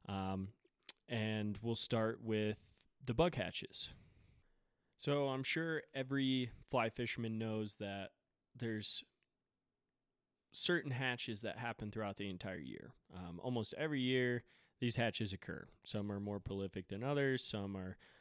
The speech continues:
minuscule. Uh, some we don't think about too much. But each hatch of the year needs a certain water temp before these bugs can hatch. Um, the thermometer can help when determining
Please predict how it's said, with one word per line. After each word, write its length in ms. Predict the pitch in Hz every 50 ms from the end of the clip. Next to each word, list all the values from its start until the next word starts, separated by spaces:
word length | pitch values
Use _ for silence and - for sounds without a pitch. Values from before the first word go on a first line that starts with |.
| - _ -
minuscule. 800 | 113 123 143 147 139 - - - 135 127 127 127 123 120 117 120 -
Uh, 240 | - 95 95 90 92
some 240 | 95 - - 110 107
we 100 | 107 107
don't 200 | 101 98 95 -
think 160 | - 113 101
about 240 | 107 101 95 90 -
too 120 | - 120
much. 340 | 113 120 117 117 - - - -
But 220 | 104 95 92 - - - - - - - - _ - -
each 220 | - 147 147 -
hatch 260 | - 151 147 147 - -
of 80 | 135
the 60 | 120
year 260 | 110 110 123 139 135 123
needs 240 | 120 123 123 117
a 60 | 113 107
certain 360 | - - 127 117 104 101 95
water 260 | 95 95 98 101 98
temp 320 | 92 - - 104 95 - - - _ - - -
before 360 | 101 95 - - - 104 101
these 180 | 101 98 95 90
bugs 320 | - 87 87 87 87 -
can 120 | - - 95
hatch. 480 | 127 - - - - - - - - - _ _
Um, 300 | - 87 85 87 87 87 - - - - _ _
the 80 | - 101
thermometer 520 | - 120 117 123 131 143 139 131 131 123
can 180 | - - 120 110
help 320 | 110 113 113 113 107 - -
when 120 | 117 107
determining 680 | 95 101 - - 110 104 104 101 101 98 98 98 95 95